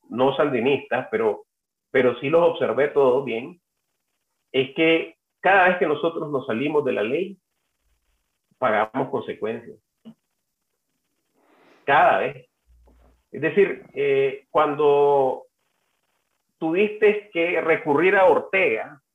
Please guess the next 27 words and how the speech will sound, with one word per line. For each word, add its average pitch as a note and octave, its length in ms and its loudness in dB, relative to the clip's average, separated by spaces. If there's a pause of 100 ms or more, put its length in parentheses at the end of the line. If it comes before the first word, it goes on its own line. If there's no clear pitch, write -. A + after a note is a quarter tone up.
(260)
para D3 260 2
llevar C#3 380 4
a F#3 60 4
un F#3+ 140 0
proceso F3 520 -2
alemán D3+ 600 0 (1160)
que C#3+ 160 2
perfectamente F#3 720 0
hubiera E3+ 260 4
podido E3 360 2
ser, E3+ 340 0
eh, B2 520 -4
preso E3+ 420 2
por B2 240 -2
menos E3+ 320 2
dinero D3 400 0
que C3 80 -8
los B2+ 160 -4
cien C#3+ 180 0
millones, B2+ 520 -2
si G2+ 80 -20
lo A2+ 100 -6
hacías C3+ 300 -2
el C3+ 100 -8
caso C#3 260 -2
bien C3+ 280 0
hecho. - 260 -8